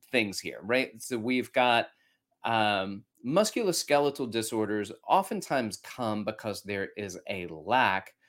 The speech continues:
of physical fitness, but also musculoskeletal disorders can lead to a lack of physical fitness. So there's a, there's a catch going both ways.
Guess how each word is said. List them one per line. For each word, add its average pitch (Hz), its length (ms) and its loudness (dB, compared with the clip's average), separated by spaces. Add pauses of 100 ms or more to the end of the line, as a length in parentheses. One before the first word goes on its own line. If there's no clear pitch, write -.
(280)
of 107 120 -2
physical 104 460 -4
fitness, - 640 -16 (540)
but 135 380 8 (680)
also 135 640 4 (280)
musculoskeletal 110 1200 0
disorders 104 600 -4
can 127 420 -4
lead 160 460 2 (380)
to 107 320 0
a 95 180 -4
lack 80 440 -6 (380)
of 98 200 0
physical 90 460 -6
fitness. - 600 -8
So 135 420 4
there's 269 400 0
a, 330 120 4
there's 220 240 2
a 220 60 -2
catch - 420 4
going 147 380 4
both 127 280 4
ways. 117 520 4